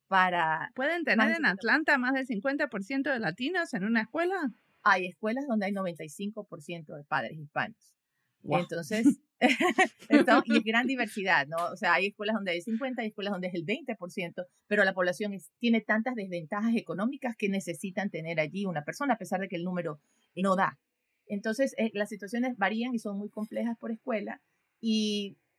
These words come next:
Speaker 1: en ese caso que la persona no da abasto, la persona tiene que empezar a pedir voluntarios, ent-, normalmente entre padres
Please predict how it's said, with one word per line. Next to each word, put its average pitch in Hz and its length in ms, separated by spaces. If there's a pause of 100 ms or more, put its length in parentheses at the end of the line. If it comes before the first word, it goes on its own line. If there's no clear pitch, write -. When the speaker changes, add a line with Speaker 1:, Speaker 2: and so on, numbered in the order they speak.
Speaker 1:
en 220 160
ese 226 180
caso 262 240
que 185 80
la 175 120
persona 202 340
no 190 100
da 202 120
abasto, 233 360
la - 140
persona 185 280
tiene 202 220
que 196 60
empezar 185 280
a 190 60
pedir 175 220
voluntarios, 180 580
ent-, 165 180
normalmente 196 520
entre 208 240
padres 175 560